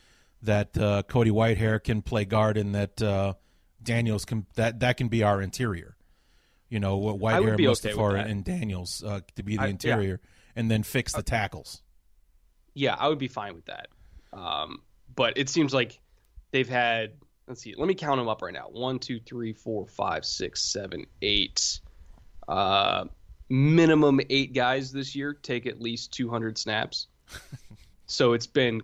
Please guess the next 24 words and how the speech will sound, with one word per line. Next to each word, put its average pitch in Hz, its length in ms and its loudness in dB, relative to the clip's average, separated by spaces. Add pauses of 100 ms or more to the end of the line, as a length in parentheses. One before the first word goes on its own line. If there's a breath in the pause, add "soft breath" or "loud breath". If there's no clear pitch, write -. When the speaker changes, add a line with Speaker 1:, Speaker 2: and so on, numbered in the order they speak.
Speaker 2:
constant 147 720 -4
rotation 151 920 -2
Speaker 1:
Yeah. 104 100 -2
Speaker 2:
and - 140 -12 (220)
position 139 560 2
switches. 139 400 -2 (260 loud breath)
Like, 139 120 2
the 139 80 0
tackles 139 480 -2
are 120 40 -8
the 117 120 -4
only 120 160 -2
ones 113 280 -2
that 113 80 -4
have 107 100 -8
been 101 280 -6 (520)
semi-consistent 110 1000 -4 (160)
Speaker 1:
Yeah. 110 280 0 (500)
Speaker 2:
in 120 100 -4
terms 117 260 -2
of, 113 140 -6
like, 98 260 -8 (340)
playing 110 400 -2
the 101 140 -6